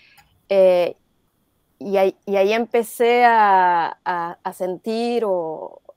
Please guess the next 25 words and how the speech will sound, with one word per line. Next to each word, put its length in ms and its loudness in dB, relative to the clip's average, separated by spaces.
a 280 -14
clarificar 640 -4
cuál 160 -2
era 180 -4
la 100 -2
orientación 800 -2
dien-, 220 -10
dentro 340 -8
de 80 -6
la 80 -6
práctica 380 -10
de 80 -8
la 80 -10
economía 500 -12
que 160 -14
me 80 -10
interesaba, 480 -6
que 80 -8
tenía 300 -10
que 100 -8
ver 160 -6
con 100 -14
las 100 -14
políticas 420 -8
públicas, 500 -4